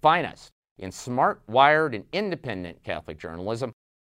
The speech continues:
If you have time during the next week, go on the social media platform of your choice. Give us a thumbs up, give us a retweet, give us a like, write a nice review on TripAdvisor or something. Are, are videocasts on TripAdvisor? I, I don't know.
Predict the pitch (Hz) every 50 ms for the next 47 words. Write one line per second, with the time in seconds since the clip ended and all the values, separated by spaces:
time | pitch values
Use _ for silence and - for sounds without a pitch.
0 | _ _ _ _ _ _ _ _ _ - 196 208 208 233 196 185 165 - - 180
1 | 190 208 208 208 170 180 185 180 170 165 160 160 156 - - 139 156 170 170 170
2 | _ - - 139 139 147 147 127 131 131 123 120 113 - 131 127 120 - 127 120
3 | 120 117 117 110 101 - 123 117 117 113 - - 123 117 107 104 90 92 98 -
4 | - - 208 165 - - - - - 135 120 123 117 - - 101 - 127 127 120
5 | 117 110 151 185 196 - - _ - 117 107 117 113 - 123 107 110 120 120 113
6 | - - 156 180 190 160 - - - 127 110 113 107 - 113 104 107 139 180 208
7 | 175 113 - - 92 98 107 120 120 117 110 120 127 131 127 - - 151 151 165
8 | 202 226 220 226 226 220 214 - 262 247 - 214 165 151 135 120 113 98 98 95
9 | 80 - - - 98 98 - - 87 78 - - 90 95 127 160 - _ _ _
10 | _ _ 151 156 165 156 - _ - 156 170 165 - _ _ _ _ _ _ _
11 | _ _ _ - 98 123 156 214 311 339 339 339 - 247 226 240 226 - - 170
12 | 180 175 175 - 185 165 180 - - - 143 135 113 127 113 92 82